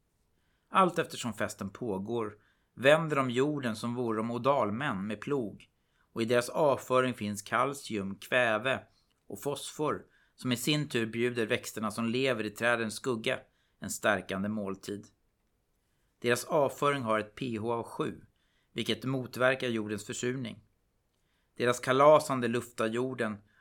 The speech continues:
och stimulerar dess mikroflora. Festens fyllda håvor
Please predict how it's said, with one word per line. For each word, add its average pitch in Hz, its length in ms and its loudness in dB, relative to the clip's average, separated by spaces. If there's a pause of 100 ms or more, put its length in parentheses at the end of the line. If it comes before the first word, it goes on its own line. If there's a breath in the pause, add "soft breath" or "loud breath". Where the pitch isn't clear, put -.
(120 soft breath)
och - 120 -8
stimulerar 123 600 2
dess 113 200 -2
mikroflora. 120 760 -6 (1000)
Festens 151 460 2
fyllda 113 320 0
håvor 117 600 0